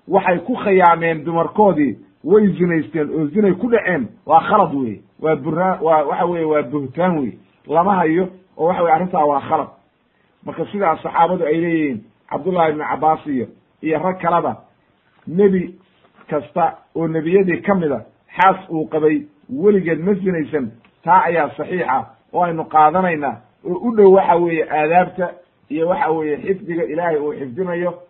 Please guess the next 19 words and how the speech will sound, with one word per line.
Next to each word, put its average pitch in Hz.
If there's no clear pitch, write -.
maaragtay 156
nebiyadii 151
iyo 151
waxa 156
weeye 151
guryahoodii 147
uu 180
dahirayo. 170
Leanno 196
haddii 185
ay 196
noqoto 175
la 165
yidhaahdo 170
zinay 202
ku 196
dhici 185
jireen, 135
hadda 170